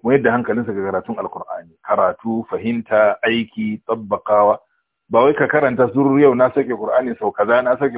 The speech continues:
Qur'ani sau kaza," kanka yana rawa. Ba wannan bane. Idan kana karatun Alkur'ani, ya zama kira'a ce ta dab-, da, da, da akwai tadabburi. Allah madaukaki ya kwadaitar da mu akan tadabburi, "Afala yatadabbaruna al-Qur'ana,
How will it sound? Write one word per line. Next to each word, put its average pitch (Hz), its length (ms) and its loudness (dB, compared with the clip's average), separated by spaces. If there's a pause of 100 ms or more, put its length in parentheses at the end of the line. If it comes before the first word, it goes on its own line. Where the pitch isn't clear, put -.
Qur'ani 123 340 0
sau 107 100 -6
kaza," 117 280 0
kanka 120 260 -4
yana 123 200 2
rawa. 120 280 4 (400)
Ba 120 140 2
wannan 151 320 2
bane. 110 320 2 (680)
Idan 143 220 2
kana 180 220 2
karatun 139 400 -2
Alkur'ani, 101 760 -2
ya 104 100 -6
zama 135 200 -6
kira'a 123 400 0
ce 123 100 -6
ta 113 100 -12
dab-, 95 220 -12 (120)
da, 104 200 -6
da, - 180 -12
da 98 160 -4
akwai 113 220 -4
tadabburi. 90 540 -8 (400)
Allah 113 200 2
madaukaki 107 440 -2
ya 120 100 2
kwadaitar 139 420 0
da 131 80 0
mu 117 120 0
akan 113 220 -2
tadabburi, 101 600 -2
"Afala 117 360 -2
yatadabbaruna 107 800 -2
al-Qur'ana, 117 720 -2